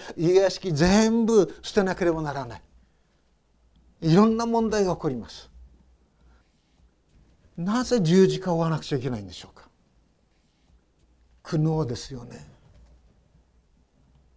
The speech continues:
幸せにするために神は私たちを導いたんでしょ。幸せと今の自分を見た時に、なんと遠いところにいるのかと私たちは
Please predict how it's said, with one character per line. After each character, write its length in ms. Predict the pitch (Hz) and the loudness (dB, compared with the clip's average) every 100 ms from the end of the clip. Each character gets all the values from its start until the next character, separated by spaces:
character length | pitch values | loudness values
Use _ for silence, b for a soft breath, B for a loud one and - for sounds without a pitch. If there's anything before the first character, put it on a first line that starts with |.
| _ _ _ _ | _ _ _ _
幸 400 | - - 165 170 | -12 -4 0 0
せ 140 | 170 190 | -2 -4
に 100 | 185 | -4
す 120 | 175 | -4
る 120 | 190 | -6
た 100 | 202 | -4
め 140 | 202 196 | -4 -4
に 200 | 175 120 - - _ - | -6 -10 -18 -20 _ -18
神 280 | - 180 170 | -10 -8 -6
は 60 | 170 | -6
私 260 | 165 175 | -6 -8
た 100 | 190 | -8
ち 100 | 175 | -6
を 20 | |
導 360 | 160 165 185 214 | -4 -4 -6 -10
い 20 | |
た 100 | 202 | -10
ん 60 | 160 | -12
で 60 | |
し 80 | 120 | -12
ょ。 160 | 185 - _ _ _ _ _ _ _ _ _ _ _ _ _ _ _ _ _ _ _ _ _ _ _ _ _ _ | -12 -14 _ _ _ _ _ _ _ _ _ _ _ _ _ _ _ _ _ _ _ _ _ _ _ _ _ _
幸 460 | - - 196 202 202 | -8 -2 4 4 8
せ 120 | - | 8
と 380 | - 180 - - _ _ _ _ _ - - - | 8 0 0 -20 _ _ _ _ _ -20 -16 -4
今 240 | 185 202 | 0 0
の 80 | 196 | 0
自 160 | 165 175 | 0 2
分 120 | 196 | 2
を 20 | |
見 140 | 190 | 0
た 120 | 185 190 | 0 -2
時 200 | - 190 | -4 -4
に、 60 | |
な 200 | 175 170 | -2 -2
ん 100 | 226 | -4
と 160 | 226 226 | -4 -6
遠 340 | 196 - 208 202 | -8 -4 0 0
い 40 | |
と 120 | 196 | 0
こ 120 | - | -6
ろ 80 | 180 | -6
に 120 | 165 | -4
い 40 | 151 | -2
る 100 | 143 | -2
の 120 | 156 | -4
か 120 | 143 | -4
と 120 | - | -8
私 240 | 127 160 147 | -10 -10 -8
た 120 | 156 | -8
ち 120 | 156 | -6
は 200 | 156 147 | -6 -6